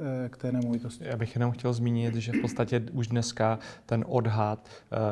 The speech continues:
Speaker 2: je udělán na tu aktuální cenu, která se bude ještě zvyšovat, protože ten projekt budete dodělávat. My jsme tam na L T V na nějakých sedmdesáti pěti procentech s tou
Speaker 1: Přesně.
Speaker 2: částkou
Speaker 1: Ta
Speaker 2: sedmnáct a půl milionu.
Speaker 1: hodnota současná už je nějakých pětadvacet,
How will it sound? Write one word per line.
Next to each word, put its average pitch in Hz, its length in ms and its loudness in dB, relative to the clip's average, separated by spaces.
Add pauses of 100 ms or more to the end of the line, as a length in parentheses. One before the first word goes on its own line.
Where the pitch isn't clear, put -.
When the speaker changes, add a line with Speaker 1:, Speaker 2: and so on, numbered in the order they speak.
Speaker 2:
je 113 140 4
udělán 113 480 4
na 107 80 2
tu - 220 -2
aktuální 120 600 2
cenu, 113 320 0
která 104 260 0
se - 140 -4
bude 110 160 2
ještě 110 220 0
zvyšovat, 104 380 -2
protože 107 300 -2
ten 110 180 0
projekt 104 220 0
budete 104 340 -4
dodělávat. 101 560 2
My 101 60 0
jsme 107 180 -2
tam 113 180 0
na - 160 0
L 107 100 0
T 98 200 -2
V 101 180 0 (280)
na 104 40 -4
nějakých 98 300 -4
sedmdesáti 101 580 -4
pěti - 240 -6
procentech 98 580 -2
s - 60 -10
tou 139 100 0
Speaker 1:
Přesně. 127 140 0
Speaker 2:
částkou - 300 -8
Speaker 1:
Ta - 60 -4
Speaker 2:
sedmnáct 123 160 2
a 143 260 4
půl 151 100 2
milionu. 143 180 4
Speaker 1:
hodnota 95 160 -4
současná 143 580 2
už 147 160 -2
je 139 60 0
nějakých 139 360 2
pětadvacet, 135 680 -2